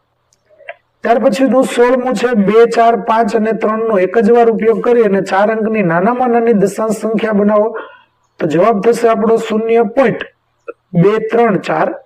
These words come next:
પાંચ. ત્યાર પછીનો સત્તરમો દાખલો છે, પાંચ હજાર બસો ને એક ગ્રામને કિલોગ્રામમાં ફેરવો, તો એક હજાર ગ્રામ બરાબર એક કિગ્રા,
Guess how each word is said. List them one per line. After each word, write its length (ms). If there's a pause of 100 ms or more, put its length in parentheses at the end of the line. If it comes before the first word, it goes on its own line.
(140)
પાંચ. 320 (2500)
ત્યાર 180
પછીનો 440
સત્તરમો 560
દાખલો 360
છે, 160
પાંચ 360
હજાર 300
બસો 380
ને 120
એક 320
ગ્રામને 380
કિલોગ્રામમાં 760
ફેરવો, 320 (540)
તો 60
એક 240
હજાર 300
ગ્રામ 260 (100)
બરાબર 360
એક 260
કિગ્રા, 360